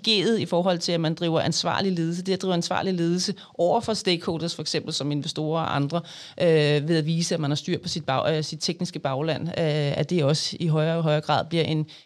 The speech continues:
en drivende faktor. Øh, så, så det håber vi da meget, at det er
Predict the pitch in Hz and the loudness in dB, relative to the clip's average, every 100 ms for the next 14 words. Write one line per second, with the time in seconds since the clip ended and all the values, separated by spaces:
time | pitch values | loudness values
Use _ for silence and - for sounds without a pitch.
0 | - 180 170 160 160 185 - 127 - 165 | -6 -4 0 0 0 0 -2 -2 0 0
1 | 151 - 160 147 - 151 151 170 185 185 | 0 -2 0 0 -2 -4 -2 2 4 6
2 | 214 202 165 151 135 151 180 - 151 175 | 4 2 2 2 2 2 2 2 0 0
3 | 160 143 135 | 2 2 2